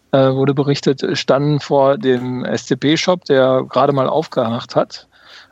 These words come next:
Ähm, äh, das war dann keine Option. Äh, dann bin ich nach Hause gefahren. Äh, dort habe ich dann mal geguckt, wie es im Online-Shop aussieht, wohl wissend, dass der S C P gesagt hat, dass das da nicht geht, weil ich hab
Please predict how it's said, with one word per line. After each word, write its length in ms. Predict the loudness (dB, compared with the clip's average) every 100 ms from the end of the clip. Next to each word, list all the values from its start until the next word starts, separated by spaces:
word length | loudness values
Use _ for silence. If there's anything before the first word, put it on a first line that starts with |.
| _ 0
Ähm, 420 | 2 2 -2 -6 -12 _ _ _ _ -6
äh, 240 | -4 -2
das 240 | -4 -2
war 180 | 2 2
dann 160 | 2 0
keine 360 | 0 0 0
Option. 640 | -2 -8 -10 -6 -2 -2 -2
Äh, 180 | -4 -4
dann 100 | -4
bin 100 | -4
ich 120 | -2
nach 180 | -4 -4
Hause 300 | -2 -2 -2
gefahren. 520 | -2 -2 0 2 2
Äh, 300 | 0 2 0 0
dort 320 | 2 2 2
habe 120 | -2
ich 60 | 0
dann 120 | 0
mal 160 | 0 -2
geguckt, 440 | -4 -8 -10 -4
wie 80 | -4
es 120 | -2
im 120 | 0
Online-Shop 580 | 2 4 2 0 -4 -4
aussieht, 520 | -2 -2 0 0 0
wohl 500 | -6 -10 -2 0 2
wissend, 300 | 0 0 0
dass 160 | 0 0
der 120 | -2
S 120 | 0
C 80 | -2
P 140 | 0 0
gesagt 320 | 2 0 -2
hat, 120 | -2
dass 140 | -4
das 140 | -4 -2
da 140 | -2
nicht 220 | -2 -4
geht, 240 | -2 0 0
weil 160 | -4
ich 140 | -2
hab 80 | -4